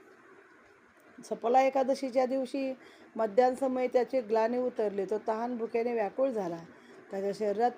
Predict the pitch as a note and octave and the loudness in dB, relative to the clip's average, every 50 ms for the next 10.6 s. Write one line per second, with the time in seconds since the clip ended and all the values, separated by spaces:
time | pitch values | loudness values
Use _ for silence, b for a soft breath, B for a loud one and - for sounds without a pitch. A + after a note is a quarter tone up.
0 | - - B3+ C4 C#4+ D4 D4 C#4+ B3+ G#3+ F#3+ - F#3+ F3+ F3+ F3 - B B B | -2 2 4 4 4 4 4 2 2 0 -2 -4 -6 -6 -6 -8 -12 B B B
1 | B B - G#3 G#3+ G#3+ - - A#3 A3+ A#3 A3+ A3+ A3 A#3+ A#3+ A3+ - B3 B3+ | B B -8 -6 -6 -6 -6 -6 -2 0 2 2 2 2 0 -2 -2 0 0 -2
2 | B3 - B3+ B3+ B3 C4 B3+ B3+ A#3+ A3+ A#3 A#3+ A3+ A3+ A#3 A3+ B3+ C4+ C#4 C4+ | -2 -2 -4 -4 -2 0 0 0 0 0 -2 -4 -4 -4 -2 0 0 2 2 2
3 | A#3+ G#3+ G3 F#3 F#3+ F#3+ F#3 F#3 F3 F3 E3+ E3+ E3+ - - B B B B B | 0 0 0 0 -2 -4 -4 -4 -4 -4 -4 -6 -10 -14 -18 B B B B B
4 | B - - A3+ A3+ A3+ A#3 A#3+ A#3 A3+ - A#3 A3 G3+ G#3 G#3 G#3+ A3 A3+ A3+ | B -10 -4 -2 2 4 4 4 2 0 -2 -2 -2 0 2 0 2 0 0 -2
5 | - A3+ G#3+ G#3 G#3 G#3+ G3 G#3+ A#3+ C#4+ D4+ C#4+ B3 C4 A3+ G#3+ G3+ G3 - - | 0 0 0 2 2 2 2 2 2 2 2 2 0 -2 -2 -4 -6 -8 -4 -2
6 | C4 C4 C4 B3 A3+ G3+ F#3+ F3 F3 E3+ F3 - G#3+ A3 A3 A3+ A#3 B3 B3+ C4 | 0 0 0 0 0 0 0 -2 -2 -4 -4 -4 -2 0 0 0 0 0 0 0
7 | C#4 C#4+ D#4 D4 - D4+ D4+ D4+ C#4+ B3+ - - A#3 G#3 G3 F#3+ E3+ E3+ E3+ F3 | 0 -2 -4 -4 -4 0 2 2 2 2 0 -4 -4 -2 -2 -2 -4 -4 -6 -10
8 | - - B B B B B B B - A3 A3 A#3 A#3+ A#3+ A#3+ - B3 B3 B3 | -14 -20 B B B B B B B -2 -2 0 0 0 -4 -2 0 2 2 2
9 | A#3+ B3 B3+ A#3+ A3+ A3+ A#3+ A#3 A3+ B3 A#3 A#3 A#3 A#3 A3+ A3 A#3 B3 A#3+ - | 2 2 -2 -4 -2 0 0 0 2 0 -2 0 0 -2 -2 0 -2 -6 0 2
10 | C4 B3+ C4 B3 A3+ A3+ A3 G#3+ G#3 G#3 G#3+ | 4 4 4 4 4 2 2 2 0 -2 -2